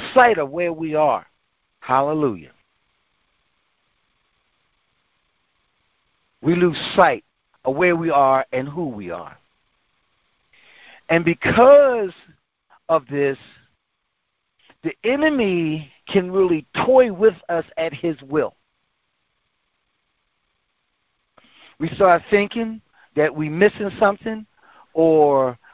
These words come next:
we, we misplaced, or what have you. And I'm gonna tell you, he's a lie from hell. Wherever you are in life right now, God is saying to you within this service right now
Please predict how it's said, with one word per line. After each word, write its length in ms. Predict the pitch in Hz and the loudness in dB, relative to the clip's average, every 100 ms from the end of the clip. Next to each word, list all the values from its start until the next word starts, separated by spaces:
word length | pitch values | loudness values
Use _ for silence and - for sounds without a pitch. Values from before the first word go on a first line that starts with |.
| _ | _
we, 180 | 143 156 | -8 -4
we 160 | 170 | -4
misplaced, 840 | 165 156 - - 220 220 233 220 - _ - - | -2 -4 -4 -2 2 2 2 -4 -16 _ -20 -10
or 380 | 170 165 160 151 - _ | 0 2 4 2 -2 _
what 180 | 151 185 | -4 -4
have 440 | 143 214 226 190 | -2 0 0 0
you. 220 | 151 120 104 _ _ | -6 -10 -12 _ _
And 120 | 147 | -4
I'm 80 | 202 | -2
gonna 120 | 330 - | -4 -2
tell 180 | 240 | -2
you, 160 | 180 160 | -2 -4
he's 200 | 185 151 | -4 -2
a 60 | 156 | 0
lie 320 | 165 190 170 | 2 2 2
from 140 | 165 | 0
hell. 320 | 165 220 104 | 0 0 -2
Wherever 500 | 104 135 - 233 269 | -2 -2 0 -4 -2
you 260 | 277 220 226 - | -6 -6 -10 -4
are 260 | 208 208 - | 0 0 0
in 220 | 175 170 | -4 -2
life 220 | 190 190 - | -2 -2 -2
right 280 | 170 170 147 | -2 -2 -2
now, 600 | 151 175 175 135 98 101 _ _ _ _ _ _ _ _ _ _ _ _ _ _ _ _ _ _ _ _ _ _ _ - _ - 113 | -6 -4 -4 -4 -6 -12 _ _ _ _ _ _ _ _ _ _ _ _ _ _ _ _ _ _ _ _ _ _ _ -20 _ -8 4
God 440 | 220 262 277 240 | 4 6 2 -2
is 120 | 180 - - | -6 -10 -8
saying 300 | 226 226 - | -6 -8 -8
to 60 | 202 | -12
you 360 | 180 202 208 156 | -10 -8 -8 -6
within 520 | 160 - 226 247 226 | -8 -8 -6 -6 -4
this 160 | 220 - - | -6 -6 0
service 480 | 208 190 151 - | 2 2 -2 -6
right 260 | 185 180 170 | -2 -2 -2
now 480 | 165 190 220 165 | -4 0 0 -2